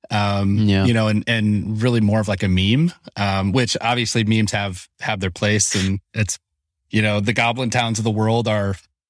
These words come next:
Speaker 1: pretty, uh,
Speaker 2: Yeah.
Speaker 1: you know, do-, doing fine. I mean, they're, you know, the memes are doing fine. But, um, you know, we sort of decided, like, "Hey, we really want this to be a project, like, a, a fairly serious project where we're building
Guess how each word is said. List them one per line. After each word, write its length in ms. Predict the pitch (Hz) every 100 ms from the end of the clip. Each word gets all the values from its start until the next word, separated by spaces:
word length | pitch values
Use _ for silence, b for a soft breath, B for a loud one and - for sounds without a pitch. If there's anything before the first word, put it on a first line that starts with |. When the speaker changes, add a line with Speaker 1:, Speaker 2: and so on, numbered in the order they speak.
| _ _ _ _ _ -
Speaker 1:
pretty, 340 | 156 117 117
uh, 60 | 113
Speaker 2:
Yeah. 200 | 113 104 135
Speaker 1:
you 80 |
know, 80 | 117
do-, 240 | 104 139 104
doing 240 | 143 127
fine. 380 | 135 104 104 - -
I 40 |
mean, 180 | 107 104
they're, 220 | 104 101
you 140 | 104
know, 80 | 98
the 80 | 95
memes 220 | 107 113
are 60 | 110
doing 140 | 101
fine. 300 | 90 92 95 - _ _ _ _ -
But, 400 | 101 104 98 92 -
um, 460 | 110 101 92 87 107 -
you 140 | 110 107
know, 80 |
we 120 | 101 123
sort 220 | 151 120
of 40 |
decided, 400 | 110 120 107 104
like, 160 | 95 90
"Hey, 180 | 113 98
we 140 | 113
really 240 | 120 127
want 240 | 107 107 98
this 240 | 107 -
to 360 | - 107 95 95
be 140 | 107
a 60 | 101
project, 500 | - 101 104 107 98
like, 140 | 107
a, 100 | 110 -
a 100 | 135
fairly 400 | - 185 185 135
serious 360 | 107 120 113 104
project 540 | 107 104 104 104 -
where 280 | 98 98 98 _ _ _ -
we're 80 | 120
building 540 | 117 117 107 101 101